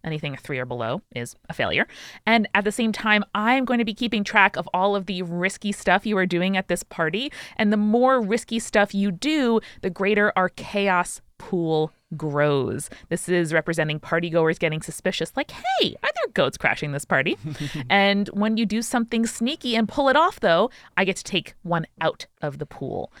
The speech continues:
Speaker 1: So the better you do, the smaller it goes. And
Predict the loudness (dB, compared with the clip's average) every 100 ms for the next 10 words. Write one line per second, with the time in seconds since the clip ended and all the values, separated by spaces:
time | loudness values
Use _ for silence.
0 | -20 _ -2 0 0 -2 -4 -2 0 0
1 | -2 -2 -2 -4 -6 -2 0 0 -2 -2
2 | -2 -2 -6 -12 -12 -8